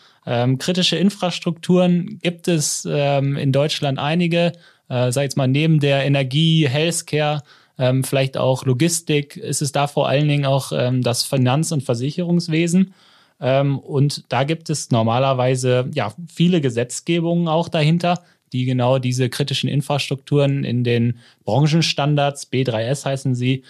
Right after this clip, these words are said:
dann für Finanz- und Versicherungswesen in diesem Fall besonders schützen und absichern sollen, beson-, mit besonders hohen, hohen Anforderungen. Ähm, und deswegen sind diese, ja, kritischen Infrastrukturen erstmal besonders gesichert. Und, äh,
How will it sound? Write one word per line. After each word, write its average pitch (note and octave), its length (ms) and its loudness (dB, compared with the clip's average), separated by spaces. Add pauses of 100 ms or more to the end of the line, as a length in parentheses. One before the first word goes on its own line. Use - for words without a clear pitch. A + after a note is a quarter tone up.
(240)
dann B2+ 160 2
für B2+ 200 -2
Finanz- B2 380 0
und B2 100 0
Versicherungswesen D3+ 800 0
in B2+ 80 0
diesem B2+ 240 -2
Fall A#2+ 340 -4
besonders B2 520 0
schützen E3+ 420 0
und B2 100 0
absichern F#3+ 600 -2
sollen, F3 340 2
beson-, B2+ 300 0
mit B2+ 200 -2
besonders B2 520 -2
hohen, A#2 380 -2 (200)
hohen A#2 220 2
Anforderungen. F3 880 0 (500)
Ähm, C#3+ 540 0 (100)
und C3 300 -2 (340)
deswegen E3 640 0
sind C#3 240 0
diese, D#3 400 2 (380)
ja, G#2+ 120 -4
kritischen E3+ 340 -2
Infrastrukturen D#3 680 0
erstmal C3+ 460 0
besonders B2 680 0
gesichert. G#2 540 -2
Und, G#2+ 320 -2
äh, A2+ 540 -2